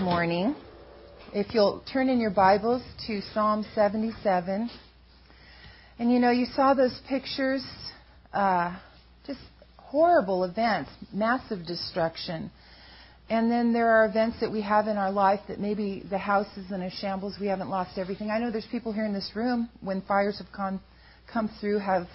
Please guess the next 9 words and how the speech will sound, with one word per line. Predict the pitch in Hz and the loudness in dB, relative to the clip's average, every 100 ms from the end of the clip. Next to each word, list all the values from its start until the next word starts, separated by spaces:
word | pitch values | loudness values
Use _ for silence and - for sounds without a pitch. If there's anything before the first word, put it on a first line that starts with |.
| - | -10
been | 202 180 | -4 -2
devastated | 170 180 190 - 208 196 190 | 0 -2 -2 -8 -6 -4 -4
and | 180 175 | -6 -6
lost | 175 180 - | -6 -8 -8
everything, | 175 175 - 180 180 190 | -6 -6 -8 -8 -6 -4
or | 160 156 - - - - - | -6 -6 -12 -20 -20 -20 -16
people | 202 202 | -10 -8
who | 185 202 | -4 -4
have, | 185 196 175 | -2 0 0